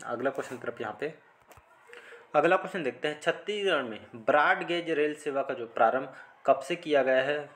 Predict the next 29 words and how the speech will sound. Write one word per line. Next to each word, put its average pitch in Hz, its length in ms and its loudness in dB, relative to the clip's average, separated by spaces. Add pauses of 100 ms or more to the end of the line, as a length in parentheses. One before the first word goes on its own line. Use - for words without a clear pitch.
(140)
बीस 117 300 -4
फरवरी, 139 340 -2 (220)
अ, 127 40 -10
बीस 123 360 -6
फरवरी 131 360 2
अठारह 120 380 -2
सौ 131 100 -10
चौरासी 127 480 0
को, 135 140 -8
सत्ताईस 165 580 -2
फरवरी 143 340 0
अठारह 127 320 0
सौ 127 160 -4
अठासी 117 340 -2
को, 156 160 -6 (520)
सत्ताईस 165 440 2
नवंबर 135 300 0
सन - 180 -6
अठारह 123 360 -2
सौ 135 120 -2
अठासी 120 360 0
को 151 200 -2
या 139 100 2
सत्ताईस 135 520 -2
नवंबर 131 280 0
उन्नीस 127 300 -6
सौ 175 80 0
अठासी 127 480 2
को। - 140 -12